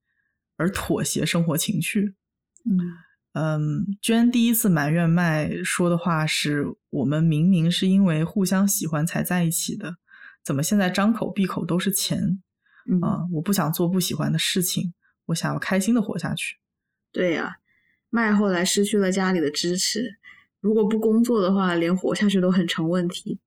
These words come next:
Speaker 1: 嗯。
Speaker 2: 他当然会觉得娟这个时候轻飘飘地说出“开心地活下去”是一种小瞧人生的不成熟的想法嘛。
Speaker 1: 对啊，对啊，那肯定。哎，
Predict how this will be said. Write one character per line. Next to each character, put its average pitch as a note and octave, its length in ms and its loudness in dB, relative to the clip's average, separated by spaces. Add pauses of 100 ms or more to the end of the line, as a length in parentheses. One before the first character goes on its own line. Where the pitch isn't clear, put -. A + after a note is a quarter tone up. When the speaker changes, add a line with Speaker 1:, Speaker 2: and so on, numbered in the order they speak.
(140)
Speaker 1:
嗯。 D#3+ 360 2
Speaker 2:
他 E3+ 80 2
当 C#4+ 180 2
然 B3+ 180 4
会 F#3+ 160 4
觉 D3+ 200 -2
得 D3 240 0
娟 F#3+ 260 2
这 G3+ 140 4
个 F#3+ 80 2
时 F#3 100 -2
候 F3+ 180 0
轻 F#3 240 0
飘 F#3 200 2
飘 F3+ 200 2
地 F3+ 120 -2
说 F3+ 240 -2
出 F#3 260 0 (240)
“开 F#3+ 240 2
心 F#3+ 160 6
地 F#3 80 6
活 E3 220 0
下 F#3 180 0
去” F3+ 240 2 (380)
是 - 180 0
一 F#3 80 4
种 E3 180 2
小 - 280 -2
瞧 E3 240 -2
人 D#3+ 200 2
生 F3+ 220 4
的 E3 320 0 (100)
不 - 80 -4
成 F3 280 0
熟 E3+ 120 -2
的 E3 120 0
想 D#3 260 -4
法 D#3+ 160 -4
嘛。 F#3 100 -6 (220)
Speaker 1:
对 D#3+ 160 -2
啊， D3+ 140 -6
对 D#3+ 100 -6
啊， D#3 160 -6
那 E3+ 100 0
肯 E3 220 -6
定。 D#3+ 280 -4 (440)
哎， D3+ 100 -8